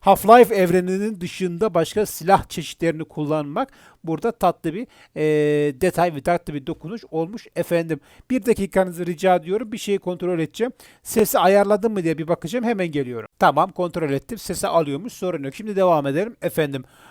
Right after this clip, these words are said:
Bu dediğim gibi bu leak'ten inceleyebileceğimiz şeyler bu kadar arkadaşlar. Bunun dışında fazla bir inceleyebileceğimiz bir şey yok. Leak baz-, bize fazla bir şey göstermiyor. Bir saldırı iht-, e, bir saldırıya, e, kalkışıyoruz ve elimizde, e, blaster'ımız var. E, S-, e, Star Wars evreninde st-, e,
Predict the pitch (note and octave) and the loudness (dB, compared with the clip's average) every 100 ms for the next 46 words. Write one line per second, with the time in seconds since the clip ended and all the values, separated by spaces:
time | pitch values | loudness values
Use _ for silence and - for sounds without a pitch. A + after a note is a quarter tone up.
0 | - _ D#3+ C4+ G3+ A#3 A3 G#3 G3 F3+ | -20 _ -6 -4 -2 -4 -4 -6 -8 -6
1 | A#3 G#3 - A3+ G3+ F3+ G#3 G#3 G#3 F3 | -6 -6 -4 -6 -6 -6 -4 -4 -6 -4
2 | G3+ F#3+ - G#3 A#3+ F#3 A#3+ G3+ D3+ D3+ | -4 -4 -2 2 2 2 -4 0 2 2
3 | C#3+ C#3 C#3 C#3 G#3 F#3 F#3+ F#3+ - F3+ | 0 -2 -4 -4 -6 -8 -10 -10 -8 -8
4 | F3 E3+ F3+ F3 D#3+ E3+ E3 D3+ D#3 D#3 | -8 -10 -12 -12 -6 -6 -8 -8 -8 -8
5 | D3+ A3 G3 C#3+ E3+ F#3 F3+ D#3+ D3+ D3+ | -12 -6 -6 -2 -4 -2 -2 -4 -8 -8
6 | F3 E3 E3 D3 G#3 F#3+ E3 F#3+ D3 D3 | -6 -6 -8 -12 -12 -10 -8 -8 -6 -8
7 | G3+ - F3 F3+ F3+ G3+ G3+ - _ - | -8 -4 2 2 2 2 0 -2 _ -10
8 | D#3+ - - E3+ D3+ F3+ - E3+ F3+ F3 | -10 -10 -6 -2 -2 -2 -4 4 4 4
9 | F#3 G3+ D#3 - - - D3+ - D#3+ D#3 | 2 2 2 -6 -18 -4 -4 0 0 0
10 | - F3 A3 F#3+ F#3+ F3 F3 D#3 F#3 A#3 | -4 -4 -4 -2 -2 0 -4 -4 -2 -2
11 | - - - E3 D#3 D#3 D3+ D3+ C3+ E3 | -6 -20 -10 -2 0 2 2 0 2 4
12 | G3 - D#3 C3+ C3 C3+ A#3+ A#3 - - | 4 2 -4 -4 -6 0 0 0 -16 -20
13 | _ D#3+ - - - D#3 - F#3 D#3+ D3+ | _ -8 -8 -10 -8 -8 0 0 2 -2
14 | D3 D#3 D3 C#3+ D3 F#3 - - F#3 | -2 -2 -2 -4 -4 -6 -8 -14 -6